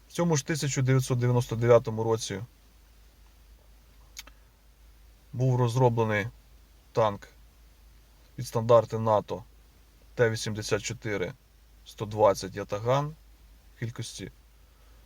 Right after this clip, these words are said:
одного екземпляру, який проходив випробування в Туреччині, але оскільки в серію так і не пішов, тому замовлений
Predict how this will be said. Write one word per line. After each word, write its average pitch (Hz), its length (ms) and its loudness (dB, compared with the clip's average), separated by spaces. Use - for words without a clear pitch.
одного 123 320 2
екземпляру, 113 720 2
який 131 200 0
проходив 127 800 0
випробування 120 560 0
в 113 60 -4
Туреччині, 113 600 2
але 110 460 4
оскільки 131 380 -2
в 117 40 -4
серію 113 420 4
так 113 220 -6
і 110 40 -10
не 110 120 -8
пішов, 156 440 -4
тому 117 240 -6
замовлений 113 640 0